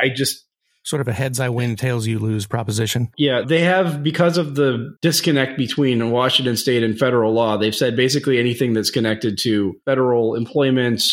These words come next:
Speaker 1: uh, specifically the aerospace indus-, you know, uh, industry is, is one of the things they very, very clearly said.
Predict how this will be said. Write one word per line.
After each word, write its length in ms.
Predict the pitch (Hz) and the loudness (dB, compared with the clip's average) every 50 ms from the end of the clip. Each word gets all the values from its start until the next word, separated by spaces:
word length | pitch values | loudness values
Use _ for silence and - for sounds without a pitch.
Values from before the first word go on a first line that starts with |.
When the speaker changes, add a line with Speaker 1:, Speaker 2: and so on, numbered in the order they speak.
| - - - | -2 -4 -4
Speaker 1:
uh, 460 | 123 117 113 110 107 107 85 101 110 110 117 | -2 0 0 2 2 0 0 -2 -4 -4 -4
specifically 680 | 120 131 120 - - 147 127 151 147 135 135 139 127 | -4 -2 -2 0 0 0 2 2 2 2 2 2 2
the 240 | 113 117 113 110 107 | 2 2 2 2 2
aerospace 800 | 101 104 107 107 104 - - 117 104 104 95 - - - - - | 2 2 0 0 0 -2 0 0 0 0 0 0 -2 -2 -4 -2
indus-, 320 | - 104 101 104 101 101 - | -2 -2 -2 -2 -2 -6 -6
you 240 | 110 107 - 110 | -8 -6 -4 -2
know, 260 | 107 104 95 95 95 - - | -2 0 -2 -2 -4 -4 -4
uh, 240 | 110 101 101 98 90 - - - | -2 -2 -2 -2 -4 -6 -8 -6
industry 520 | 104 110 104 104 104 - - 101 101 95 92 | -2 -2 -2 -2 -2 -4 -2 0 0 0 -2
is, 100 | 87 90 | -2 -6
is 160 | 92 95 92 | -10 -12 -8
one 140 | 98 104 101 | -6 -4 -4
of 60 | 98 | -4
the 80 | 92 92 | -4 -6
things 240 | - 110 95 90 90 | -4 -4 -4 -2 -2
they 100 | 95 92 | -4 -4
very, 260 | 87 95 92 92 90 _ _ _ - | -4 -4 -6 -6 -10 _ _ _ -6
very 220 | 120 101 92 87 87 | -4 -2 -2 -4 -4
clearly 340 | - 110 95 95 87 90 | -4 -4 -2 -2 -2 -2
said. 280 | 90 - - 85 82 87 | -2 -2 -2 -2 -4 -6